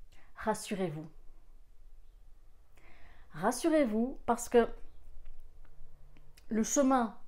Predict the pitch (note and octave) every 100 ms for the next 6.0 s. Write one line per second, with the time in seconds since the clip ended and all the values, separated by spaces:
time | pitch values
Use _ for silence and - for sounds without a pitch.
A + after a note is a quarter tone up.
0 | - - - - - G3 A#3+ B3+ B3 G#3+
1 | G3 F3+ A#3+ B3+ C4+ A#3+ - F3 D#3+ C#4
2 | G#4 - - - - - - - - -
3 | F3+ F#3+ F3+ A#3+ A#3 F#3 E3+ D#3+ E3+ -
4 | - E3 E3+ F#3+ E4+ G4+ - - - -
5 | - - D#3+ F3+ A3 - G3+ - C#4 G#3